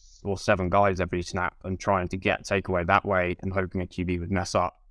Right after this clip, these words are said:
um, which destroyed their D B's confidence. Um, Fangio's not gonna do that. He'll be more creative. You'll ex-, I would expect to see more zones,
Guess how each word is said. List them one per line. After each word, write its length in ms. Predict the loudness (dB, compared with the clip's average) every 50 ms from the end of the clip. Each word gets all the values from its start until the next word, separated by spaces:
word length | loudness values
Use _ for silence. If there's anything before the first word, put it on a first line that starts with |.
| -20 -20 -20 -20 -20 -20 -20 -20 -4 2
um, 340 | 2 4 4 2 0 -4 -8 -10 -6 -2
which 360 | -2 -2 -2 -4 -8 -12 -8
destroyed 460 | -6 -6 -4 -2 2 4 4 4 4 2
their 120 | 0 0
D 140 | 0 -2 -2
B's 160 | -2 -4 -4
confidence. 580 | -2 -2 -2 -2 -2 -6 -8 -10 -12 -14 -18 -20 _ -20 -20 -20 -20 -8 2 4
Um, 320 | 4 4 4 2 -4 -6 0 2
Fangio's 440 | 4 4 4 4 4 2 2 2
not 140 | 2 0 0
gonna 180 | 0 -2 -2 0
do 160 | 0 2 4
that. 260 | 6 4 4 4 0 _
He'll 100 | -2 0
be 120 | 2 2 2
more 180 | 4 2 2
creative. 560 | 0 0 0 0 0 0 2 0 0 0 -2 -2
You'll 240 | 0 2 2 2
ex-, 120 | 2 0 -6 -16 -6 0
I 100 | 2 2
would 100 | 2 2
expect 340 | 0 -2 2 2 2 2 0
to 60 | -6
see 160 | -4 -2 0 2
more 300 | 2 2 0 0 0 0
zones, 600 | 4 4 4 4 4 2 0 -2 -4 -10 -16